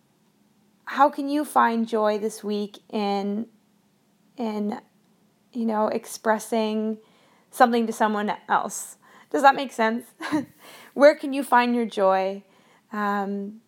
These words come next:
through expression? How can you find gratitude in the small things? It's so easy. It's hard, but it's so easy. And it's funny, too, because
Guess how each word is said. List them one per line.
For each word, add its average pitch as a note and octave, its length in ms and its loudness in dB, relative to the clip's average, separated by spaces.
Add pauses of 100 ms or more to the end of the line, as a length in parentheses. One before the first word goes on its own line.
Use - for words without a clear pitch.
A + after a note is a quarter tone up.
(1400)
through A#3+ 260 2
expression? A#3 800 -2 (480)
How B3 200 6
can B3 240 -4
you A#3+ 280 2
find G#3 680 0
gratitude G3+ 760 -2
in G#3 280 -2
the G#3 80 -2
small G3 400 -2
things? F#3+ 720 -10 (1700)
It's A#3 220 -4
so C4 240 4
easy. A3+ 520 -6 (480)
It's C#4 180 2
hard, C#4+ 360 4
but C4+ 100 -6
it's - 200 -14
so A3+ 180 2
easy. G#3 420 -6
And C#4+ 160 2
it's - 380 -8
funny, D#4 320 4
too, B3+ 280 -2
because A3+ 360 2